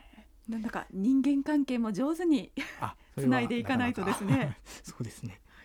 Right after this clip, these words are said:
Speaker 1: それでは最後に、ラジオを聴きの皆さんにメッセージをお願いします。
Speaker 2: はい、えーと、私、今回、徳島大学工学部の、お、人間ということで来てますけれども、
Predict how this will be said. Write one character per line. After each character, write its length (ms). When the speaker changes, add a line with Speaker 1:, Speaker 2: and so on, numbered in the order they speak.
Speaker 1:
そ 80
れ 120
で 100
は 140
最 220
後 100
に、 240
ラ 160
ジ 100
オ 60
を 60
聴 120
き 120
の 120
皆 240
さ 140
ん 100
に 260
メ 120
ッ 20
セ 200
ー 100
ジ 180
を 60
お 100
願 260
い 60
し 140
ま 180
す。 160
Speaker 2:
は 160
い、 160
え 480
ー 40
と、 220
私、 300
今 200
回、 200
徳 200
島 180
大 180
学 200
工 220
学 240
部 100
の、 240
お、 200
人 240
間 100
と 80
い 40
う 20
こ 80
と 60
で 100
来 80
て 120
ま 140
す 100
け 100
れ 80
ど 120
も、 200